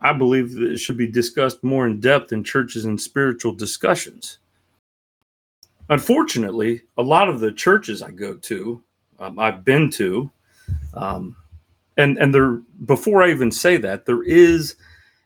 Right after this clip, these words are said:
an issue in a lot of places where a lot of small churches are, are going away. You know, there's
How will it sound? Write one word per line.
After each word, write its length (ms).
an 200
issue 680
in 100
a 60
lot 260
of 100
places 600
where 440
a 60
lot 320
of 80
small 260
churches 460
are, 100
are 280
going 320
away. 500
You 140
know, 200
there's 280